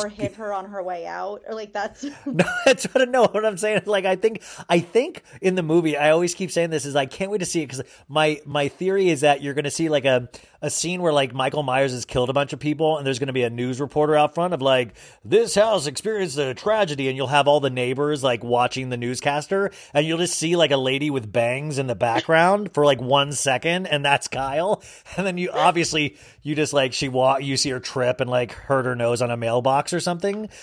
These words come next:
Speaker 2: But I think it's just all, this is all an excuse, like, to get a nose
Speaker 1: Oh,
Speaker 2: job.
Speaker 1: absolutely.
Speaker 2: Yeah.
Speaker 1: And the thing is, it's like, we know what her nose looked like. If she wanted to get a nose job, get it. She looks so much better now. Like, just
Speaker 2: That's it exactly, is that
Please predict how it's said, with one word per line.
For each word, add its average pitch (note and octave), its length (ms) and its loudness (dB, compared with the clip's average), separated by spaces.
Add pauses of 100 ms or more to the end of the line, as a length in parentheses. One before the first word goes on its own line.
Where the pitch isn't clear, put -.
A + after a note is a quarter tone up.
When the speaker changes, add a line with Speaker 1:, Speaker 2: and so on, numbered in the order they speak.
(160)
Speaker 2:
But A3+ 100 4
I C4 80 6
think F#4 160 4
it's - 80 0
just F#3 140 -2
all, F3 200 4
this F3+ 240 -2
is F3+ 140 -6
all G3+ 300 4
an C3+ 100 0
excuse, - 720 -4
like, C#3+ 180 2
to D#3 80 -2
get C#3 140 4
a A#2+ 40 2
nose C#3 280 2
Speaker 1:
Oh, A#3+ 60 0
Speaker 2:
job. E3+ 240 -8
Speaker 1:
absolutely. F3 1040 -6 (320)
Speaker 2:
Yeah. D3 320 0
Speaker 1:
And A#3+ 160 4
the A#3+ 60 4
thing A#3+ 260 2
is, A3 240 -16
it's G#3+ 220 -8
like, G3+ 280 0 (1200)
we A#3+ 300 4
know G3+ 300 6
what G3+ 240 4
her G3 180 -4
nose F3 320 -4
looked - 220 -4
like. A3+ 300 0
If G#3 100 -4
she A3+ 100 -2
wanted C4+ 180 2
to - 0 -
get E4+ 100 -2
a E4 60 0
nose A3+ 340 2
job, F3 340 2
get - 200 0
it. - 140 2
She - 100 -2
looks A3 180 -2
so - 140 -2
much A3 240 0
better E3 280 2
now. A3 480 0
Like, G#3+ 200 -4
just - 340 -6 (220)
Speaker 2:
That's A#3 300 -2
it D4 80 -2
exactly, A#3 640 -2
is F#3+ 100 0
that G#3 240 0